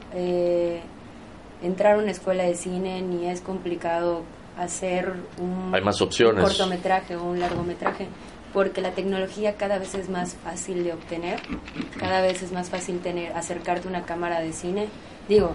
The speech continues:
Speaker 1: no quiere decir que esté en dos pesos, ¿verdad? Pero ya no está en los millones o, o ya, ya puedes comprarte una cámara en cuarenta mil pesos y hacer una, una película de calidad.
Speaker 2: Correcto.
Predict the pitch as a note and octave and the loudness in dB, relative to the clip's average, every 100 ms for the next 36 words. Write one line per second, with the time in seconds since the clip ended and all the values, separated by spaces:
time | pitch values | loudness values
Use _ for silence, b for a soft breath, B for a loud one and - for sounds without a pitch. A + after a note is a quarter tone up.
0 | E3 F#3+ G3 G3+ F#3+ F#3+ F3 F3 E3+ F3 | 0 -2 2 2 2 0 -4 -6 -4 0
1 | F3 E3+ E3+ E3 E3 D#3+ - B3+ B3+ G#3+ | 0 0 -2 -2 -2 -2 0 0 -2 -4
2 | F3 E3 F3+ - B B B - F#3 F3+ | -4 0 0 -2 B B B -4 0 2
3 | F3+ F3+ F3+ F3+ F3+ F3 F3+ F3+ F3+ F3 | 2 0 -2 -4 -4 -2 0 0 -2 -2
4 | E3+ E3+ E3+ E3+ E3+ D#3 D3+ - - - | -2 -2 -4 -8 -8 -10 -8 -10 -12 -12
5 | - - - F3 G3 A3+ A#3+ G3+ G#3 G#3 | -12 -10 -6 0 6 6 4 4 4 6
6 | G#3+ A#3+ - F3+ F3+ F3 F3+ - E3+ F3 | 4 2 -2 0 0 0 -4 -4 -4 -4
7 | E3 D#3+ E3 E3 E3 D#3+ E3+ E3+ E3+ E3 | -4 -4 -4 -4 -4 -4 -4 -4 -4 -6
8 | F3 E3 D#3+ E3 E3 E3 D#3 - F3 E3+ | -8 -8 -8 -6 -6 -8 -10 -8 -6 -6
9 | F3 F3 F3 D#3 D#3 E3 F3+ G#3 - B | -4 -4 -2 -4 -4 -2 -2 -2 -4 B
10 | B B - - F#2 E2+ - | B B -16 -2 2 2 -2